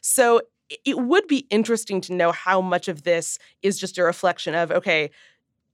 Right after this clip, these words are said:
are you coming from a family that puts an emphasis on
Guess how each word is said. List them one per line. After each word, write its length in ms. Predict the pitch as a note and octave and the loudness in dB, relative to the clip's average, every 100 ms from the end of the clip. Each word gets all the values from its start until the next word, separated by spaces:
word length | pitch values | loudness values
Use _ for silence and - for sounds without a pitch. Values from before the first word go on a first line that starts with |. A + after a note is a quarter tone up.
| _ | _
are 240 | G#3+ A3 | 4 4
you 540 | A3 F#3 A3 G#3+ G3+ F#3+ | 2 -2 -2 0 0 -4
coming 320 | F#3+ G#3 G#3 G#3 | -2 0 0 0
from 180 | G3+ | 0
a 60 | F#3 | 0
family 420 | F3+ F3+ F#3 F3 | 0 0 0 -2
that 220 | E3+ - | -2 -6
puts 320 | - F3+ F3 - | -2 -2 -2 -4
an 300 | F#3+ F#3+ - _ | -4 -4 -8 _
emphasis 560 | G3+ G3 G3 F#3+ E3 - - | -2 -2 -4 -4 -6 -6 0
on 520 | F3 E3+ D#3+ D3+ | 2 4 0 -2